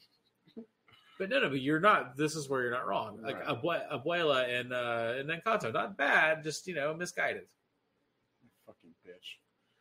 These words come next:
Speaker 1: Although I, Ali and I's, Ali and I's joke is, like, it, you can tell that the, the, the most unbelievable part of that movie, there's not the magic, not, not any of that, just that Abuela admitting she was wrong.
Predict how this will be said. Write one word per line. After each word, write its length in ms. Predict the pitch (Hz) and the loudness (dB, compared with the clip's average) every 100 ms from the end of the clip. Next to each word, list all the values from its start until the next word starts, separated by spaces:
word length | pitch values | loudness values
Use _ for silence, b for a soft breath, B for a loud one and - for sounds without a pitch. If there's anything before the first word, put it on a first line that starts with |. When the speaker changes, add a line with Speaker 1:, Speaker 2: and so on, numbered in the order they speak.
| _ _ _ _ - | _ _ _ _ 2
Speaker 1:
Although 300 | 143 165 160 | 4 6 8
I, 220 | 156 156 | 8 8
Ali 300 | 151 147 156 | 6 6 6
and 80 | 151 | 6
I's, 260 | 143 135 135 | 4 2 -2
Ali 220 | 135 135 135 | -2 -2 0
and 80 | |
I's 180 | 127 120 | -2 -4
joke 240 | 117 117 117 | -2 -2 -2
is, 160 | 104 | -4
like, 280 | 110 107 101 | -2 -4 -4
it, 180 | 123 127 | -8 -6
you 240 | 139 147 | -6 -6
can 140 | 147 151 | -6 -2
tell 160 | 147 | 0
that 180 | 143 98 | 0 -2
the, 260 | 120 120 110 | -4 -4 -4
the, 300 | 127 127 120 | -6 -4 -6
the 40 | 113 | -4
most 220 | 127 123 - | -6 -6 -6
unbelievable 560 | 139 131 139 131 131 | -4 2 2 2 -4
part 220 | 127 135 135 | -2 -4 -2
of 60 | |
that 120 | 135 | -6
movie, 340 | 139 143 147 139 | -4 -2 0 0
there's 180 | 123 123 - | -2 -6 -4
not 160 | 143 - | -4 0
the 60 | |
magic, 380 | 196 202 196 208 - _ _ - | 2 2 2 -2 -4 _ _ -6
not, 160 | 139 - | -4 0
not 140 | 156 160 | 0 2
any 120 | 190 | 0
of 80 | 175 | 2
that, 380 | 180 170 165 | 2 0 -4
just 200 | 143 131 - | -12 -6 -2
that 100 | 131 | -2
Abuela 300 | 123 135 131 | 0 0 0
admitting 240 | 131 123 | -4 -6
she 100 | - | -6
was 80 | 113 | -6
wrong. 240 | 107 113 | -2 -2